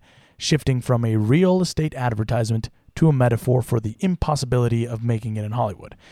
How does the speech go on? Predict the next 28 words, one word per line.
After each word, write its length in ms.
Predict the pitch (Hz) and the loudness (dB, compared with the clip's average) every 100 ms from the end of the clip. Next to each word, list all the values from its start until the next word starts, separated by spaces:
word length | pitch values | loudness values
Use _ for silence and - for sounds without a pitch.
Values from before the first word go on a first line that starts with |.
| - - | -16 -2
I 60 | |
think 160 | 170 220 | 2 4
the 80 | 151 | 4
L 160 | 143 143 | 4 2
A 100 | 131 | 2
Times 340 | 135 131 131 | 2 2 0
said 140 | 135 120 | -2 -2
something 380 | 135 123 120 | -4 -2 -2
like, 300 | 113 110 - - _ _ _ _ - | -2 -4 -8 -16 _ _ _ _ -4
after 300 | 131 135 131 123 | 0 2 2 0
it 80 | |
happened, 420 | 120 117 117 117 117 | 0 -2 0 0 -2
that, 160 | 110 | -4
like, 260 | 117 110 - _ _ _ _ _ - | -4 -6 -8 _ _ _ _ _ -2
Peg 220 | 156 143 | 2 4
Entwistle, 680 | 143 135 127 135 123 117 - _ | 2 2 2 4 4 2 -2 _
uh, 340 | 127 113 107 104 | -4 -2 -2 -4
tragically 760 | - 147 131 120 117 113 107 110 _ _ _ _ _ _ _ _ _ _ _ _ - | 2 4 4 2 0 -4 -4 -8 _ _ _ _ _ _ _ _ _ _ _ _ -2
propelled 500 | - 147 135 131 123 | 2 2 4 2 4
the 100 | 123 | 2
Hollywood 360 | 127 127 123 117 | 4 4 4 0
sign 220 | 117 113 | -6 -8
to 60 | 107 | -12
fame. 380 | 107 95 - - | -12 -14 -18 -8
Because, 240 | 196 185 190 | -2 2 2
again, 180 | 247 156 | 2 -2
before 420 | 131 247 294 240 | -4 0 2 2
th-, 300 | 147 147 | 0 -6